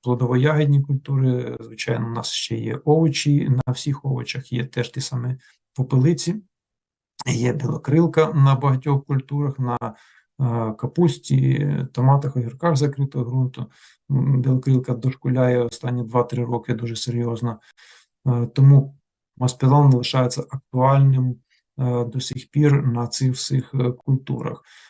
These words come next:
Для кращого ефекту ми вам рекомендуємо додавати, е, адювант скаба, про який уже ми сьогодні говорили, і ще далі,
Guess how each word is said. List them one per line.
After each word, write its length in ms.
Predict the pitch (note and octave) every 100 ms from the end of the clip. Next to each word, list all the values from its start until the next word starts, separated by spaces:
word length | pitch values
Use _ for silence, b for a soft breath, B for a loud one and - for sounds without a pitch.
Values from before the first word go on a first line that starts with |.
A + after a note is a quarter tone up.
| _
Для 280 | C3 C3 C#3+
кращого 520 | C#3+ E3 E3 - C#3+
ефекту 520 | C#3+ C3 D3 C#3 - C3+
ми 200 | C#3 C3+
вам 180 | B2+
рекомендуємо 680 | B2+ B2+ C3+ C3 B2+ C3 B2+
додавати, 760 | A#2 B2 C3 B2+ B2+ B2 A#2+ A2+ b b _ _ C#3
е, 380 | C3 B2+ A#2 - _
адювант 480 | - A#2+ B2 B2 A#2
скаба, 480 | - - D3 D3+ F3 F#3
про 120 | F3
який 420 | D#3+ F3 E3+ A3 - E3 C#3+
уже 220 | C#3+ D3
ми 120 | D3+ C#3
сьогодні 340 | D3 C#3 C#3
говорили, 540 | C#3 C#3 C#3 C#3+ C#3
і 160 | C3 C3
ще 160 | - C3
далі, 280 | C3+ C3